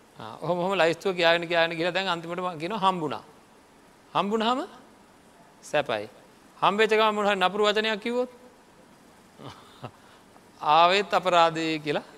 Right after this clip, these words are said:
හිතෙනවා. ඊට පස්සේ එතන රැඳෙන එක,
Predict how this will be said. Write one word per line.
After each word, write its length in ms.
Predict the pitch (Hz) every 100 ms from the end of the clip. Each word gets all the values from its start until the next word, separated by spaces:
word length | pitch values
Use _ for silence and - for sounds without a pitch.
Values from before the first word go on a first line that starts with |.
| - - -
හිතෙනවා. 380 | 131 120 110 - - - - - - - _ -
ඊට 140 | 185
පස්සේ 340 | 208 - 196 185 - - - - _ _ _ - -
එතන 200 | 151 190
රැඳෙන 360 | 175 170 202 226
එක, 180 | 233